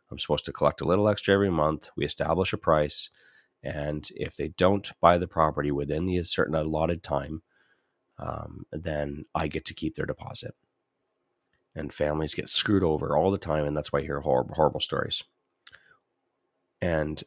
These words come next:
most of the time, it's because the operator, the owner, didn't do what they were supposed to do in order to make sure that person succeeded. They didn't qualify them properly.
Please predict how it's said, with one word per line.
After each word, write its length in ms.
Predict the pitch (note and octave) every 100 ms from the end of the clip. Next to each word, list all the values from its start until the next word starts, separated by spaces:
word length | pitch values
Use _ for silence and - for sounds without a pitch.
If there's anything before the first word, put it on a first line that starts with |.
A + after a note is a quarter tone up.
| -
most 280 | D#2 E2+ -
of 60 |
the 60 | A#2+
time, 280 | D2+ D#2+ -
it's 180 | D2+ -
because 640 | D#2+ - D#2+ D2+ D2+ - -
the 160 | D2 -
operator, 720 | D#2 A2+ C#2 - - F#2 - _
the 140 | - -
owner, 500 | F2+ G#2 C2+ A#1 - _ _ _ _ _ _ _ F2+
didn't 360 | - D#2+ G2 F2+
do 180 | F2
what 140 | D#2 D2+
they 80 | D2+
were 100 | C#2+
supposed 460 | - - A2 A2+
to 60 | -
do 340 | - C#2 E2 -
in 160 | - D2+
order 160 | D2
to 60 | D2
make 200 | D2+ C#2+
sure 140 | -
that 160 | D2 C2+
person 300 | - C#2 C#2
succeeded. 380 | F2+ - F2+ - _ _ _ _ _ _ _ _ _ _ - - _
They 80 | D#2
didn't 360 | E2+ E2+ - -
qualify 500 | - D#3 C#3+ C#2+ C#2
them 160 | C2
properly. 460 | - - - -